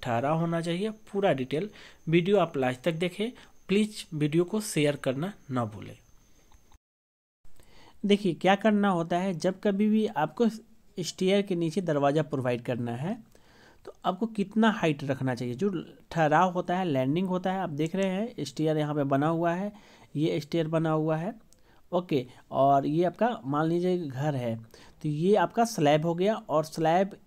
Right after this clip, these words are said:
जो स्टेयर बनाएंगे, जो सीढ़ी बनाएंगे, उसके नीचे आपको क्या करना है, ये दरवाज़ा प्रोवाइड करना है।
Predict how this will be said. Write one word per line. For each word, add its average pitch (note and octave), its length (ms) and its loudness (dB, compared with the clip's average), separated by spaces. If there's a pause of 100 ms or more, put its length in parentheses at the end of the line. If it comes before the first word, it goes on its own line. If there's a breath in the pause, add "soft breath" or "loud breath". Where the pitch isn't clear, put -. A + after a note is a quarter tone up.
(220)
जो D#3+ 300 -2
स्टेयर F3+ 380 2
बनाएंगे, E3+ 440 2
जो E3+ 100 -2
सीढ़ी E3+ 320 0
बनाएंगे, D#3+ 340 0
उसके E3 380 -4
नीचे F3 300 0
आपको E3 200 0
क्या D3+ 140 2
करना D3 240 -2
है, G3 80 -2
ये F#3+ 120 -2
दरवाज़ा C3 400 2
प्रोवाइड B2 380 -2
करना G#2+ 360 -2
है। G#2 180 -6